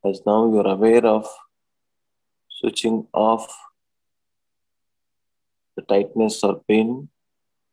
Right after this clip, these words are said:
you do that. Body will follow it as an order because of the principle of biorhythm.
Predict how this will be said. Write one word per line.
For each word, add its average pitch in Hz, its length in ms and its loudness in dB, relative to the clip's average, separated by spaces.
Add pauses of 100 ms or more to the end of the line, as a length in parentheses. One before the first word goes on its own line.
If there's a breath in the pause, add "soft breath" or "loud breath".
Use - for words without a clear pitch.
(100)
you 104 80 -2
do 110 200 4
that. - 200 -10 (2500)
Body 110 340 2
will 123 180 4
follow 117 420 4
it 120 260 0 (640)
as 95 140 -6
an 95 180 0
order 101 460 2 (2500)
because 107 280 0
of - 140 0
the - 80 0
principle 214 720 0
of - 300 -4 (300)
biorhythm. 95 680 2